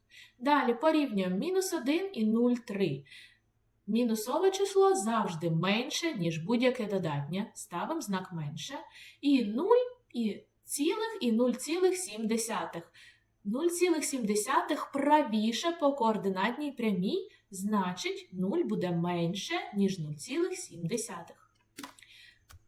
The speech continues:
На цьому поки що ми закінчуємо. Більш детально порівняння чисел в нас буде розглядатися в темах дробів,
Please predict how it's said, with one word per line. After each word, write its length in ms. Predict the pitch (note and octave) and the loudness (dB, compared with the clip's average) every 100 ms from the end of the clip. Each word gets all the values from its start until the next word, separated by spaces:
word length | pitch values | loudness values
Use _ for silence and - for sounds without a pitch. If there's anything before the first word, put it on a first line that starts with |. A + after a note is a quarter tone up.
| _ _ - | _ _ -8
На 200 | G3+ F#4 | -2 0
цьому 480 | - D#4+ B3 F#3+ F#3+ | 0 -2 -2 -2 -4
поки 300 | C4 C#4+ A#3+ | 2 2 2
що 200 | G#3 F#3+ | -6 -2
ми 160 | G3+ G3 | 0 0
закінчуємо. 800 | F3 E3+ E3 D#3+ - B3 D#4+ G4 - _ - - | 0 -4 -4 -4 -4 -4 -6 -6 -14 _ -20 -18
Більш 360 | F#3 C#4+ G#4+ A#3+ | 0 4 4 4
детально 580 | C#4 C#4+ C#4 A#3 G3 G3 | 0 4 2 4 0 2
порівняння 640 | B3+ C#4 A#3 G#3 F3 F3 | 4 4 2 0 0 -4
чисел 500 | E3+ - G#3 - G4 | -4 -8 -6 -2 -2
в 40 | C4+ | -2
нас 180 | G#3 | -4
буде 260 | F#3+ G#3 G3 | -2 0 0
розглядатися 840 | B3 A#3+ C#4 A3 F#3+ E3 E3+ F#3+ | 0 0 2 2 0 -2 -6 -8
в 120 | F3+ | -10
темах 460 | - G#3+ F3 D#3 - | -4 -2 -2 -8 -8
дробів, 520 | E3+ A3+ E3+ F3 E4 | -2 0 0 -2 -2